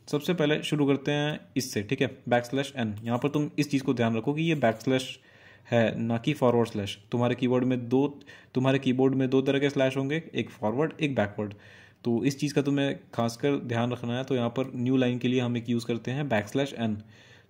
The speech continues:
तो इसका हम कैसे यूज़ करें यहाँ पर, अगर मैं यहाँ पर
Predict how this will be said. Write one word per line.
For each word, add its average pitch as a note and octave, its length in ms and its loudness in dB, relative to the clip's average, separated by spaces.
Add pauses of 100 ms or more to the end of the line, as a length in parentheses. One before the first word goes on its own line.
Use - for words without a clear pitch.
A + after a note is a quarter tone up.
तो G#3 340 0 (220)
इसका D3+ 240 4
हम D3+ 100 2
कैसे B2 220 2
यूज़ A2 180 2
करें G#2 140 -2
यहाँ G#2 120 -2
पर, G#2 240 -8 (260)
अगर A#2 260 2
मैं C3 140 0
यहाँ A#2 280 -2
पर G2+ 200 -4